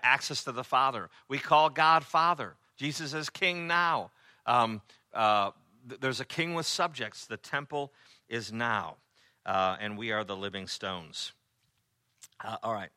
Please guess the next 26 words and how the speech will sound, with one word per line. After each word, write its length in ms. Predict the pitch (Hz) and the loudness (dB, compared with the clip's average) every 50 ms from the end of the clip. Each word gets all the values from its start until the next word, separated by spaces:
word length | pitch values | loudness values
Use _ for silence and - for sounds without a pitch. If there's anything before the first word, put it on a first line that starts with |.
| _ | _
I 120 | - 113 113 | -16 -16 -14
close 280 | - - 127 127 117 | -10 -8 -8 -8 -8
with 140 | 120 120 - | -10 -14 -14
this. 340 | - 92 82 - - - - _ - | -14 -12 -10 -10 -10 -10 -12 _ -14
Um, 360 | 113 107 101 101 101 92 - _ _ _ _ _ _ _ _ _ _ _ _ _ _ - | -12 -10 -10 -10 -12 -14 -16 _ _ _ _ _ _ _ _ _ _ _ _ _ _ -4
lest 240 | 110 113 - - | -4 -4 -4 -4
we 80 | 139 131 | -8 -10
forget 320 | - - 117 101 107 101 | -8 -8 -8 -4 -2 -2
our 100 | 98 98 | -2 -2
main 200 | 98 98 95 95 | -4 -4 -6 -8
point. 320 | - - 98 90 85 85 _ _ | -10 -10 -10 -10 -10 -12 _ _
The 80 | 98 | -10
main 160 | 110 117 131 | -8 -8 -8
point 280 | 123 - 123 113 107 107 | -8 -8 -8 -8 -8 -8
is 120 | 104 92 | -10 -12
this. 380 | 90 87 87 85 - - - - _ _ _ _ - | -12 -14 -14 -12 -10 -10 -12 -12 _ _ _ _ -8
God 300 | 101 101 110 117 120 - | -4 0 0 0 0 -2
takes 340 | - - 117 107 - - - | -8 -10 -10 -8 -8 -12 -10
worship 420 | 101 98 98 92 - - 92 80 _ _ _ _ _ _ _ _ _ 90 | -8 -8 -8 -8 -8 -12 -12 -14 _ _ _ _ _ _ _ _ _ -16
very 480 | 101 98 98 95 95 92 90 90 87 _ _ _ _ _ _ _ | -10 -8 -6 -4 -4 -6 -6 -10 -14 _ _ _ _ _ _ _
seriously. 800 | - - - 101 92 90 87 82 82 - - - - - - _ _ _ _ _ _ _ _ _ _ _ _ _ _ _ _ _ _ - | -16 -14 -12 -12 -12 -12 -12 -12 -12 -12 -12 -12 -14 -20 -20 _ _ _ _ _ _ _ _ _ _ _ _ _ _ _ _ _ _ -6
Um, 380 | - 95 98 101 95 92 92 90 _ _ _ - | -2 0 0 0 -2 -4 -10 -14 _ _ _ -2
as 220 | 113 117 110 117 | -2 -2 0 -2
I 100 | 131 131 | -4 -4
say, 460 | 120 - - 143 117 104 92 78 - _ _ _ _ _ _ _ _ _ - _ _ _ _ _ - | -4 -4 -4 -2 -2 -2 -4 -6 -12 _ _ _ _ _ _ _ _ _ -20 _ _ _ _ _ -8
um, 460 | 101 101 95 95 92 92 90 92 87 | -4 -2 0 0 0 -2 -4 -10 -14